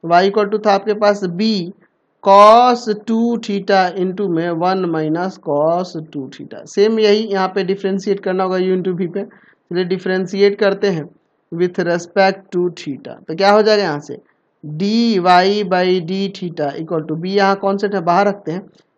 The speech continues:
इसको u into v पे डिफरेंशिएट करते हैं। तो cos का माइनस का साइन और टू theta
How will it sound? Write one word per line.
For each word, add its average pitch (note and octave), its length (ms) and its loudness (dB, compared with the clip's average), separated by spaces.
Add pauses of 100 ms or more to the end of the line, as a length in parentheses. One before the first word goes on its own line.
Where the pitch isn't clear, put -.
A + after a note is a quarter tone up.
इसको G3 200 0
u G3 200 2
into F#3+ 180 -4
v F3 200 -4
पे F3 80 -4
डिफरेंशिएट D3 560 -8
करते C3 220 -12
हैं। C3 100 -10
तो D3 180 -10
cos G3 240 2
का G#3+ 160 4
माइनस G#3 480 2
का A3+ 160 6
साइन A3 380 0 (1160)
और E3+ 220 2
टू G#3 220 -6
theta G#3 340 2